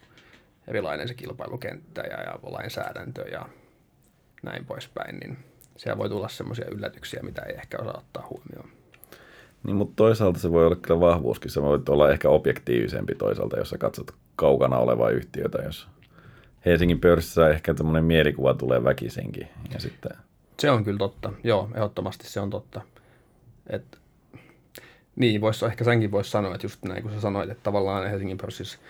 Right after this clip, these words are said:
Speaker 1: on ehkä semmosia tilanteita ollut, että on ollut joku mielikuva yhtiöstä, ja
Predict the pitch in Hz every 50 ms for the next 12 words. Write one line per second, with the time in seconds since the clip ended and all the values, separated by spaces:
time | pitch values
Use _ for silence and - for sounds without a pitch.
0 | - - - - _ - - 101 101 98 90 98 - - 110 104 104 104 101 98
1 | - 98 90 92 95 - - _ _ _ - - _ _ _ _ - - - _
2 | _ - - 104 95 90 92 90 90 90 104 90 92 98 98 90 85 82 - 90
3 | 92 101 101 104 98 92 87 90 95 - - 98 104 98 90 - 92 - - -
4 | - - 87 - - - - - - - - - - - - - -